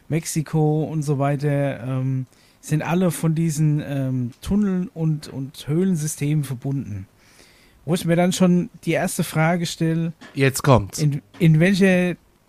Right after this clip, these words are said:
Speaker 1: Tiefe befinden sich die Höhlen? Weil er sagt ja, dass diese Höhlen so groß sind, dass da wirklich komplette unterirdische Städte mit Wolkenkratzern und allem drin sind. Und al-, wenn allein die Verbindungsgänge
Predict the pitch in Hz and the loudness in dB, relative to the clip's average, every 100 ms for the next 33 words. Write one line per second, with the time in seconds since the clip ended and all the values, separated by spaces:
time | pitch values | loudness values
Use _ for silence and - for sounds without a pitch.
0 | _ _ _ - 196 226 160 131 - 127 | _ _ _ -2 0 0 -2 -4 -2 -4
1 | 113 110 - 127 113 117 120 151 170 165 | -4 -10 -8 -6 -4 -4 0 2 2 2
2 | 208 - 180 180 208 - - - _ 160 | -2 -2 -2 0 -4 -8 -20 -20 _ -4
3 | 156 175 156 151 170 196 180 151 220 - | -2 0 2 4 4 4 4 2 0 -2
4 | 170 180 214 156 147 165 185 - _ _ | -4 -2 -2 0 0 0 -4 -10 _ _
5 | _ _ - 160 165 156 175 180 165 147 | _ _ -4 0 2 0 -2 -2 0 2
6 | 180 185 196 190 190 170 165 165 - 170 | 0 -2 -2 -2 -2 -2 -4 -6 -2 -2
7 | 165 143 139 131 165 196 170 - 156 156 | 0 0 0 0 0 0 -4 -4 -2 -2
8 | 170 147 139 147 160 143 123 117 110 117 | -2 -2 -2 0 2 2 -2 -4 -4 -6
9 | 113 127 135 131 160 180 156 175 180 170 | -6 -4 -4 -4 -4 -2 0 0 0 0
10 | 185 233 202 165 - 143 135 117 | 0 0 0 -2 -2 0 0 -2